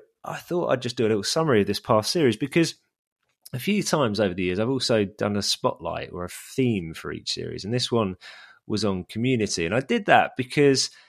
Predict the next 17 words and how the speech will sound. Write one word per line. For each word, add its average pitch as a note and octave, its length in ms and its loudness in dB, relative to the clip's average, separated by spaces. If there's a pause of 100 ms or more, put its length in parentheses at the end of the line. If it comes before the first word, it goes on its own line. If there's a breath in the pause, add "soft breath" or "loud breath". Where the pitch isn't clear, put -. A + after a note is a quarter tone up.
(140 soft breath)
it D3 180 -2
so F#3 320 4
often B2 440 2
comes A#2+ 420 -2
up F2 440 4
either A#2+ 220 4
directly A2+ 640 4
or G#2 100 2
indirectly E2+ 480 -2
in E2+ 80 -6
the E2+ 80 -10
conversations F2+ 840 -4
that - 120 -6
I - 120 -8
have, - 320 -12
in A2+ 180 -4
that B2+ 220 2